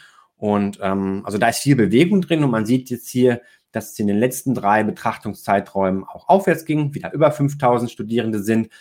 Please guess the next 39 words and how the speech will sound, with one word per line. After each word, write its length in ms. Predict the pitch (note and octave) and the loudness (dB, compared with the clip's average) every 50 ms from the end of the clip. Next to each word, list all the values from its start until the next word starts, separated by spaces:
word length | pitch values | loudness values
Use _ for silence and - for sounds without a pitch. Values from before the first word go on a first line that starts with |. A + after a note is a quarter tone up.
| - _ _ | -20 _ _
allerdings 200 | - A2+ A2+ A2+ | -4 -2 -2 -2
immer 200 | - A2+ A2+ A2+ | -2 0 2 2
noch 240 | A2 A2 G#2 - - - - _ | 2 2 0 -2 -6 -16 -20 _
weniger, 460 | - F2 F2+ G2+ G2+ G2 G2+ F#2+ F#2+ F2+ | -8 -2 0 0 2 2 2 2 0 -2
als 120 | F2+ - | -2 -4
es 140 | F#2 - - | -10 -12 -8
hier 260 | - F2+ D#2+ D2+ - | -6 -6 -6 -6 -6
am 160 | F#2+ G2 G2+ _ _ _ | -8 -10 -10 _ _ _
Anfang 340 | F2 F#2 F2+ - G2 F#2 | -10 -10 -6 -6 -6 -6
des 100 | E2+ D#2+ - | -6 -8 -14
Betrachtungszeitraums 1080 | _ - - _ - - - _ - D#2 - - - C2 - _ _ C#2 _ - _ | _ -20 -18 _ -18 -18 -18 _ -20 -20 -20 -20 -20 -20 -20 _ _ -20 _ -20 _
war. 120 | _ _ _ _ _ _ _ _ _ _ _ _ _ _ _ _ _ _ _ _ _ _ _ _ _ _ _ - _ _ _ _ _ _ _ _ _ _ _ _ _ _ | _ _ _ _ _ _ _ _ _ _ _ _ _ _ _ _ _ _ _ _ _ _ _ _ _ _ _ -20 _ _ _ _ _ _ _ _ _ _ _ _ _ _
Ja, 260 | A3+ A3 B2+ - G#2 | 2 2 2 2 -2
also 200 | G#2 F#2+ G#2 G2 | -6 -6 -6 -6
insgesamt 760 | - - D3+ F#3+ F3+ - - C#3 G#2+ C3+ B2 C3 B2+ B2+ - | -2 2 2 2 4 2 0 0 2 2 0 0 -2 -2 -2
kann 140 | - A#2+ A2+ | -4 -2 0
man 180 | A2 G#2+ G#2+ | 0 -2 2
sagen, 320 | F#2+ A2+ A2+ G#2+ G#2 G#2 - | 2 4 4 4 2 -2 -6
im 160 | - B2+ C3+ | -4 -4 -2
Bereich 320 | B2+ A2 G#2 G#2 G#2 - - | -2 -2 -4 -4 -6 -6 -6
Fernstudium 720 | - A2 G#2 G#2+ - - A2 G2+ F#2+ G2+ G2 G2+ G2+ F#2+ | -4 -4 -4 -4 -6 -6 -6 -4 -2 -2 -2 -2 -2 -2
geht 200 | F2 G2 G2+ - | -2 -4 -4 -4
es 100 | F#2+ - | -6 -8
nach 140 | F#2+ D2+ F2 | -10 -10 -6
oben. 440 | - D3 E3 G3+ A3 A3 A3 G3+ - - - - - - - - - _ _ _ | 0 4 4 6 6 4 2 0 -4 -10 -20 -20 -20 -20 -20 -20 -20 _ _ _
Es 60 | - | -10
gibt 200 | - - - - | -10 -10 -6 -2
Anbieter, 280 | A#2 A2+ A2 G#2+ A2+ | 0 0 2 2 0
die 100 | F#2 G#2 | 0 0
explodieren 580 | G#2 G2+ - - - F#2+ E2+ G#2 C3+ D#3+ F3 F3 | -4 -6 -6 -6 -6 -6 0 2 4 6 6 6
geradezu. 800 | C#3 C#3 C#3+ C#3+ C#3 C3+ C3 - - - C#3 C3+ B2+ B2+ B2+ B2+ - - _ _ _ _ | 4 6 4 4 4 2 -2 -4 -2 0 2 4 4 4 2 0 -6 -18 _ _ _ _
Ähm, 380 | - A2 G#2+ A2 G#2+ G#2 G#2 G2 | -4 -2 -2 0 0 0 0 0
bei 100 | G2 F2+ | 0 -4
vielen 280 | - - C#3 D#3+ D#3+ C#3+ | -2 0 2 2 2 2
gibt 160 | C#3 C#3+ C3+ | 0 0 -2
es 140 | A#2+ A2+ - | -6 2 2
Wachstum, 440 | A#2+ - - - - - B2+ B2+ | 2 2 2 -4 -4 -2 -2 0
teilweise 480 | - A3 A3+ A3+ F#3 E3 D3 C3 A#2+ A2 | 2 2 4 4 4 2 2 2 0 4
auch, 320 | A#2 A#2+ B2 B2 - - | 4 4 4 2 -2 -12